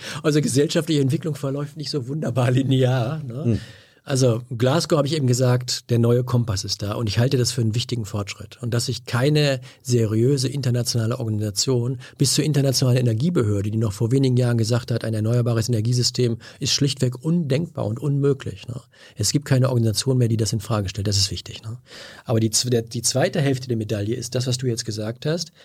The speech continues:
Speaker 1: das, was uns die Staaten auf den Tisch gelegt haben in Glasgow, um zu zeigen, wie sie ihre Ziele erreichen wollen. Das kommt am Ende, äh, zu einer Addition, wenn man das alles zusammennimmt, was da auf dem Tisch liegt, von sieben Gigatonnen Reduktion bis zweitausenddreißig. Wir bräuchten zwanzig.
Speaker 2: Ja, eben.
Speaker 1: Also wir brauchen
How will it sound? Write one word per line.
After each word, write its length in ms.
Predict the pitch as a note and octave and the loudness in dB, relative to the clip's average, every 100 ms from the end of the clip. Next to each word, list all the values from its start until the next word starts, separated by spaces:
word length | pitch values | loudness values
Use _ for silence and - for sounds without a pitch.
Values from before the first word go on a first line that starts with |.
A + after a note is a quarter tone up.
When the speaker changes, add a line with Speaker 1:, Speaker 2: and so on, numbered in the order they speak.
| _ | _
Speaker 1:
das, 160 | - B2+ | -2 0
was 140 | C#3+ | 0
uns 120 | D#3 | 0
die 100 | - | -2
Staaten 400 | B2+ - C3 D3+ | -2 0 0 0
auf 100 | C3+ | -2
den 160 | B2+ B2 | 0 -2
Tisch 200 | D#3+ - | 0 -2
gelegt 340 | B2 G2+ F#2+ G#2+ | -2 -4 -4 -6
haben 180 | G#2 | -6
in 140 | A#2 G#2+ | -6 -4
Glasgow, 580 | A2+ B2 B2+ - G#2 A#2 | -2 0 -2 -2 -4 -4
um 80 | |
zu 120 | A#2 A#2+ | -4 -4
zeigen, 420 | - A#2+ B2 A#2 | -2 -2 0 0
wie 40 | |
sie 140 | A2 C3 | 0 0
ihre 160 | A2+ | 0
Ziele 380 | A2 - F#3 G3 | -2 0 2 2
erreichen 540 | A#2+ G#2+ F#2+ G2 G#2 G2 | 0 -2 -6 -6 -6 -6
wollen. 320 | G2 A2+ C#3+ - - - - | -6 -6 -8 -14 -20 -16 -6
Das 180 | A2+ - | -4 0
kommt 240 | C#3 C#3+ | 0 0
am 140 | C#3+ | 0
Ende, 360 | C#3 D3 D3+ C#3 | 0 2 4 2
äh, 120 | B2+ B2+ B2 | 0 -6 -6
zu 160 | - | 2
einer 320 | B2+ B2 A2 G#2 - - | 4 4 2 -2 -8 -4
Addition, 580 | C3 A#2+ B2 - D#3 C#3 | 0 2 2 2 4 4
wenn 60 | |
man 100 | A2+ | 2
das 120 | G#2+ - | 2 0
alles 180 | C3 | 0
zusammennimmt, 640 | B2 - A2+ C#3+ C#3 A#2 A2 | 0 0 2 4 4 2 2
was 140 | A2+ | -2
da 80 | - | -2
auf 80 | A2 | -2
dem 140 | A2 | -2
Tisch 180 | G#2+ C#3 | -2 -2
liegt, 180 | B2+ A#2+ | -2 0
von 120 | B2 | 0
sieben 320 | A2 B2+ C#3+ A#2 | 2 2 2 2
Gigatonnen 560 | C3 C3 B2 B2 A#2+ | 2 2 2 2 0
Reduktion 560 | A2+ A2+ G2+ - B2+ B2 | 0 -2 -2 -2 0 0
bis 160 | A2+ | 0
zweitausenddreißig. 800 | - A#2 A2 G#2 G#2 A2 B2 B2 | -2 -2 -2 -4 -4 -2 0 0
Wir 80 | A#2+ | -2
bräuchten 320 | A2 G#2 A#2 | -2 -4 -4
zwanzig. 500 | - F#2+ F#2+ - - _ - | -4 -6 -10 -14 -20 _ -4
Speaker 2:
Ja, 200 | C3+ A#2+ | 0 0
eben. 200 | F3 F3 | 2 2
Speaker 1:
Also 100 | A#2+ | 4
wir 80 | B2+ | 2
brauchen 440 | A#2+ C#3 C#3+ C3+ | 4 2 2 0